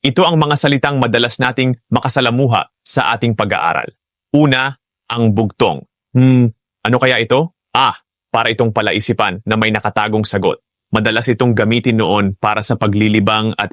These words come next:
pagpapatalas ng isipan. Sino sa inyo ang mahilig sa palaisipan? Sunod naman ay ang salawikain.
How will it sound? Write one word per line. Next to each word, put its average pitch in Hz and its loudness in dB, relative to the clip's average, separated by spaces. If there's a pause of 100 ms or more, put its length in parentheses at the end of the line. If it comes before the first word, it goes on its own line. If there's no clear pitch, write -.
pagpapatalas 98 -2
ng 98 -2
isipan. - -2 (920)
Sino 180 0
sa 185 2
inyo 170 2
ang 156 2
mahilig 131 2
sa - 0
palaisipan? 107 -2 (960)
Sunod 139 2
naman 120 0
ay 113 0
ang 110 0
salawikain. 92 -2